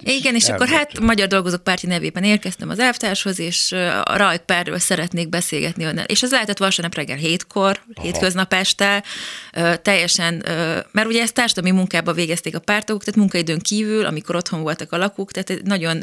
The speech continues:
Speaker 1: ö, keményen be-, bele, ö, szálltak itt a privát szférába is mindeközben.
Speaker 2: Ö,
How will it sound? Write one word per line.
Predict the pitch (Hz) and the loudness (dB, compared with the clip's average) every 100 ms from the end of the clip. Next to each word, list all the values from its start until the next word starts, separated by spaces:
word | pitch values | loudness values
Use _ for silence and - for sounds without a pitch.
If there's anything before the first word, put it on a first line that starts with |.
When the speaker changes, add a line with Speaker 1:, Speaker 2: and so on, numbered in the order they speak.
| - | -4
Speaker 1:
ö, | 165 170 170 165 170 - 175 - - - - | -2 0 0 0 -4 -10 -16 -16 -18 -16 -16
keményen | - 202 165 160 165 | -2 2 2 2 0
be-, | 175 165 | 0 0
bele, | 165 170 160 123 - | 0 0 2 0 0
ö, | 175 165 165 - - | 0 2 2 -2 -12
szálltak | - 185 175 190 | -2 0 0 -2
itt | 180 - | -6 -6
a | |
privát | 180 175 165 160 | -4 -2 -2 -2
szférába | - 165 160 156 160 160 | -2 -4 -4 -4 -4 -4
is | 175 | -4
mindeközben. | 165 160 165 - 160 175 165 180 - _ _ _ _ | -6 -6 -6 -6 -6 -6 -6 -8 -12 _ _ _ _
Speaker 2:
Ö, | 113 120 120 | 2 4 4